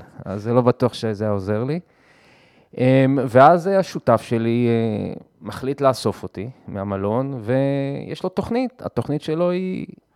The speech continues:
Speaker 2: לברוח מהעיר עם המשפחה.
Speaker 1: אז בוא רגע נדבר, אה, ת-, השותף, אנחנו הולכים לבלות איתו עכשיו הרבה,
Speaker 2: מהמם.
Speaker 1: כמה ימים טובים, אה, יוז'ין.
Speaker 2: מהמם.
Speaker 1: הוא נשוי עם שני ילדים קטנים, נכון?
Speaker 2: נכון.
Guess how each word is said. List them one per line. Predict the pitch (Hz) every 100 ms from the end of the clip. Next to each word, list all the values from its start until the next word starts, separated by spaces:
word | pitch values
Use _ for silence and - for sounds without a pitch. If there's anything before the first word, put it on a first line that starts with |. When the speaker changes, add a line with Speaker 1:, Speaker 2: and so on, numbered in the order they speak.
| -
Speaker 2:
לברוח | 123 135 175
מהעיר | 180 196 233 220 180
עם | 139
המשפחה. | 139 131 147 - -
Speaker 1:
אז | - 165
בוא | 127 123
רגע | 120 113
נדבר, | 110 117 113 117 110
אה, | 107 117 104 104 110 _ _
ת-, | 127 - _ _ _
השותף, | - 131 123 139 143 - 135
אנחנו | 123 110 110
הולכים | 95 127 120
לבלות | 110 113 120 117
איתו | 117 127
עכשיו | 107 - 120 107
הרבה, | 101 113
Speaker 2:
מהמם. | 113 113
Speaker 1:
כמה | 123 117 113
ימים | 110 117 104
טובים, | 110 92 120 135 160 _ _ _ _ _ _ _ -
אה, | 107 101 101 98
יוז'ין. | 104 107 95 113 127 160
Speaker 2:
מהמם. | - 113 104 143 190 _ _ _ _ _
Speaker 1:
הוא | 123 110 107
נשוי | 104 - 135 147
עם | 131 117 101
שני | - 117
ילדים | 113 113 104 107
קטנים, | - 113 110 127 131
נכון? | 104 120
Speaker 2:
נכון. | 107 - 110 117 120